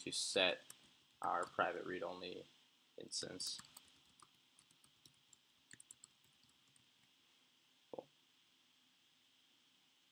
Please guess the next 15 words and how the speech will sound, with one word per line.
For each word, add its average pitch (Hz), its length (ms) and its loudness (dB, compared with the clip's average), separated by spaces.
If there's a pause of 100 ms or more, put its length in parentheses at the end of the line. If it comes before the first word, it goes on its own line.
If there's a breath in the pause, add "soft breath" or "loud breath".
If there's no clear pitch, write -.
(2750)
And - 80 4
now 113 120 12
we're 123 100 10
just 123 200 2
going 123 140 6
to 113 60 4
create 107 300 6
a 98 180 2
command 95 520 -2
that 92 140 6
we're 98 120 0
gonna 101 200 -2
use 98 420 -4
to 104 80 2 (100)
bind 95 500 6